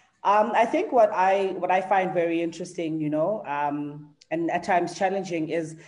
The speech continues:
how to bring those elements of, like, being a woman that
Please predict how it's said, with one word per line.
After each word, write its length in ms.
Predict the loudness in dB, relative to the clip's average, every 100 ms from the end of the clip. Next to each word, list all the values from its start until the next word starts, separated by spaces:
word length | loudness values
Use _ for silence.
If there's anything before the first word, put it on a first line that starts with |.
| _
how 220 | 2 2
to 180 | 2 -4
bring 680 | -4 -2 0 0 0 0 -4
those 300 | -4 -4 -4
elements 600 | -4 -2 -2 -2 -2 -6 -6
of, 460 | -4 -2 -2 -6 -4
like, 280 | -4 -4 -6
being 180 | -4
a 60 | -2
woman 480 | -2 -2 -4 -6 -8
that 540 | -6 -4 -2 -4 -8